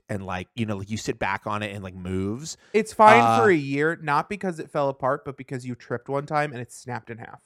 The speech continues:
Speaker 2: Anyway.
Speaker 1: Anyhow, congratulations. I'm very happy for you.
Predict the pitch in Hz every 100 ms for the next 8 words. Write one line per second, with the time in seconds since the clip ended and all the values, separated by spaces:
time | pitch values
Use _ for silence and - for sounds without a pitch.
0 | _ _ _ - 180 160 127 247 233 190
1 | 165 233 220 240 185 180 139 139 160 208
2 | 190 139 117 117 - 113 104 104 101